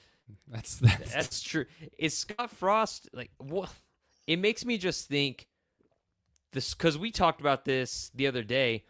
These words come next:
Speaker 2: What is, what is the final score of the O U Nebraska game? And I think, like, the average score was around forty to seventeen, and you threw out,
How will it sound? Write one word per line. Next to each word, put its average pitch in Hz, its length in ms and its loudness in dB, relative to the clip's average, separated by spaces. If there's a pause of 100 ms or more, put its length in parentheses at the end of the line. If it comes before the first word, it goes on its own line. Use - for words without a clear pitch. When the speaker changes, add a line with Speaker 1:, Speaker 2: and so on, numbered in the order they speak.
(160)
Speaker 2:
What 135 240 0
is, 131 200 -2
what 135 220 -2
is 127 120 -2
the 127 100 -2
final 131 400 -2
score 127 440 -2
of 117 100 -2
the 117 120 -4
O 107 80 -4
U 123 180 0
Nebraska 107 520 -4
game? 120 480 -2
And 117 120 -2
I 110 100 -4
think, 156 280 -6
like, - 280 -4 (540)
the 120 240 -4
average 123 360 -2
score 117 460 -4
was 110 200 -4
around 113 220 -4
forty 120 500 -4
to 107 100 -6
seventeen, 117 840 -4
and 107 180 -4 (240)
you 117 240 -6
threw 139 400 2
out, 113 460 2